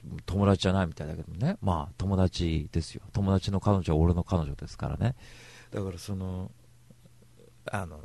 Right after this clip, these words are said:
まあ、まずいか。うん。まあ、ちょっと可愛い子だからさ、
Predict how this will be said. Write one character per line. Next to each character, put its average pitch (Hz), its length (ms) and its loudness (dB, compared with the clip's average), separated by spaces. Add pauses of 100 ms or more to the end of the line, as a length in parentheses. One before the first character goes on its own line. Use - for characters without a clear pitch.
(140)
ま 92 140 -14
あ、 78 80 -14 (200)
ま 90 120 -6
ず 101 120 -4
い 101 60 -2
か。 - 260 -8 (220)
う - 20 -8
ん。 80 280 -10 (200)
ま 95 300 2
あ、 - 60 -20 (260)
ち - 80 0
ょ - 20 -2
っ - 20 -6
と - 100 -8
可 98 240 -2
愛 117 140 4
い 110 40 2
子 82 160 -6
だ - 120 2
か 76 140 -2
ら 73 100 -6
さ、 80 340 6